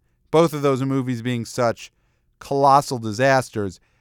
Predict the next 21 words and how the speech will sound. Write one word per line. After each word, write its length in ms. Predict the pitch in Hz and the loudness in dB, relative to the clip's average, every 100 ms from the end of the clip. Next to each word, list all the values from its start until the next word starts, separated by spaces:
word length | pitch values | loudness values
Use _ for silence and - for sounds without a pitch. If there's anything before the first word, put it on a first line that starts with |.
| _ _ - | _ _ -4
I'm 220 | 143 135 | -2 -2
sure 480 | - - 185 175 151 | -6 -4 0 2 2
the 100 | 135 | 0
movie 320 | 135 139 131 | -2 -2 -4
theaters 440 | 123 131 120 117 | -4 -4 -2 -4
were 140 | 117 113 | -4 -6
expecting 680 | - - 180 175 - 135 113 | -6 -4 -2 -2 -2 -8 -8
to 220 | - 120 | -6 -6
have 280 | 117 117 110 | -2 -4 0
them 340 | 131 135 123 | 0 0 -2
still 300 | 113 - 123 | -8 -4 -4
hold 260 | 110 131 117 | 0 -2 -2
a 40 | |
lot 200 | 107 95 | -2 -4
of 80 | 82 | -6
screens 520 | - 143 147 120 87 | -10 -4 -4 -4 -8
for 120 | - | -12
the 120 | 101 95 | -10 -8
next 200 | 90 - | -10 -12
few 180 | 98 90 | -12 -10
weeks. 420 | 85 73 _ | -12 -14 _